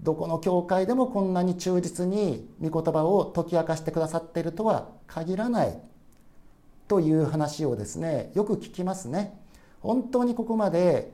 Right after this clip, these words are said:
忠実に御言葉を解き明かしてくださっている教会に集えているということは、素晴らしいことだなと思います。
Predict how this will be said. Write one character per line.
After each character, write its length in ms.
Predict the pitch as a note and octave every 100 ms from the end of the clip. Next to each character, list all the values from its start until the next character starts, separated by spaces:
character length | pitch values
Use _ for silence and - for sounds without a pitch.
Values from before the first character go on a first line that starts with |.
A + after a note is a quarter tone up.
| -
忠 240 | - D#3+
実 300 | D3 D3 D3+
に 340 | D3+ F3+ B2+ - - - -
御 220 | D3 D3+
言 140 | D3+ C#3+
葉 140 | C#3
を 360 | D3 F3+ - -
解 120 | E3+
き 120 | D#3+ E3+
明 80 | E3+
か 100 | F3+
し 60 |
て 120 | -
く 120 | E3 D#3+
だ 80 |
さ 140 | D#3 E3
っ 40 |
て 220 | E3 -
い 180 | E3 E3+
る 300 | F#3+ E3+ -
教 240 | - D3+ C#3+
会 300 | D3 C3 B2
に 280 | E3+ F3 -
集 140 | - D3+ D3
え 100 | C#3+
て 140 | D3
い 120 | D3
る 100 | D#3
と 100 | D#3+
い 60 | C3+
う 60 | B2+
こ 100 | B2+
と 140 | A2+
は、 240 | D3+ C#3 - - - -
素 140 | C#3
晴 80 | C3
ら 100 | B2
し 180 | - B2+
い 40 |
こ 100 | B2+
と 100 | B2
だ 140 | A#2
な 240 | B2+ F3 D#3+
と 280 | G3+ D#3 -
思 160 | C3 G#2
い 60 |
ま 100 | E2+
す。 180 | -